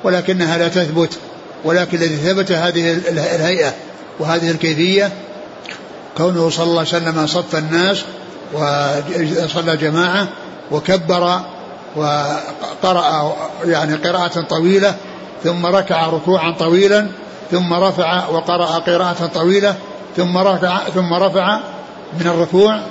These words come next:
ثم سجد سجدتين، يعني، كما، كما، كما هو، يعني، قال: "ثم سجد"، لأن السجود ليس فيه شيء يخالف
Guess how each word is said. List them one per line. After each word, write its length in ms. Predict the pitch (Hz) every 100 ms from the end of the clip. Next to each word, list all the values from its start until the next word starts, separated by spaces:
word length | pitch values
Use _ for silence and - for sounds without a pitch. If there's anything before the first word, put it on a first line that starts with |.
| - - 196
ثم 340 | 196 185 175
سجد 440 | 160 190 180 165
سجدتين، 760 | 156 180 170 165 165 190 214 214 - - - -
يعني، 200 | - 160
كما، 300 | 160 180 180 175 165
كما، 300 | 180 185 175 -
كما 180 | 180
هو، 240 | 190 156 156
يعني، 240 | 170 170
قال: 180 | 170 170
"ثم 200 | 185 180
سجد"، 500 | 190 190 196 214 220 - - - -
لأن 280 | 185 190 190
السجود 440 | 180 175 190 196
ليس 240 | 214 214 190
فيه 380 | 165 180 160
شيء 280 | 165 180 180 185 - - -
يخالف 480 | - 185 180 175